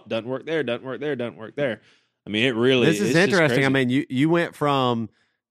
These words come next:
Speaker 2: wor-, really worried that everybody's going to hell to annihilationism,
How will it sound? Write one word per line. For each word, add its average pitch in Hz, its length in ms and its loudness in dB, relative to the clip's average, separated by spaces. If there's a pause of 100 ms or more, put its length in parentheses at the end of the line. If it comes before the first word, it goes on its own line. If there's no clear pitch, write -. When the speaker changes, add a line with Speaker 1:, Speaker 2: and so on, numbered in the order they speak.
Speaker 2:
wor-, 110 360 -2
really 147 300 2
worried 127 500 0 (260)
that 104 180 -4
everybody's 127 340 -2
going 131 160 -2
to 120 80 -2
hell 113 360 0
to 104 440 -2
annihilationism, 110 1160 -4